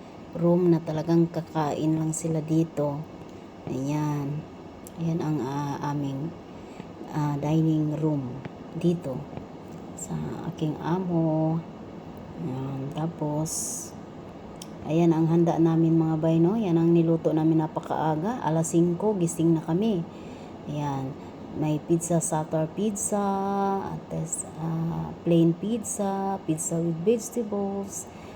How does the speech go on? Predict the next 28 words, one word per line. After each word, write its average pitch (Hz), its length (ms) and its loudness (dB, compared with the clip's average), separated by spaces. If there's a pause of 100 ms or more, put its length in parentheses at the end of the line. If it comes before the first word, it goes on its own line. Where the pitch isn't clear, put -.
(140)
Meron 170 320 4
ding 165 160 4
tinapay 170 560 2
with 170 320 2
cheese. 185 1120 -2
Sa 156 160 -2
loob 165 320 2
yan, 175 240 0
may 170 160 0
mga 165 320 2
palaman. 214 800 2 (640)
Ayan 165 240 2
po, 180 80 -2
napaka-cute 240 800 0
lang 202 160 2
po 143 160 2
niyan. 156 240 2 (240)
Kasya 190 400 0
lang 185 160 2
yung 185 240 0
palad 165 480 4
nyo, 160 240 0
ganyan 160 320 2
kaliit. 156 560 -4
Ka-cute 170 480 0
ang 151 240 -6
pizza. - 400 -4 (560)
Para, 156 320 0